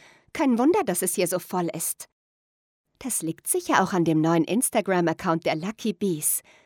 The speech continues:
sagte ich. „Die haben jetzt ein paar Mal Selfies von sich mit Renee gepostet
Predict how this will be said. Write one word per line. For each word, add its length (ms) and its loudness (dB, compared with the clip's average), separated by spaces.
sagte 400 -6
ich. 380 -14
„Die 100 -8
haben 220 4
jetzt 240 -2
ein 160 0
paar 200 -6
Mal 200 2
Selfies 560 -6
von 180 0
sich 220 -8
mit 180 -6
Renee 300 0
gepostet 640 -8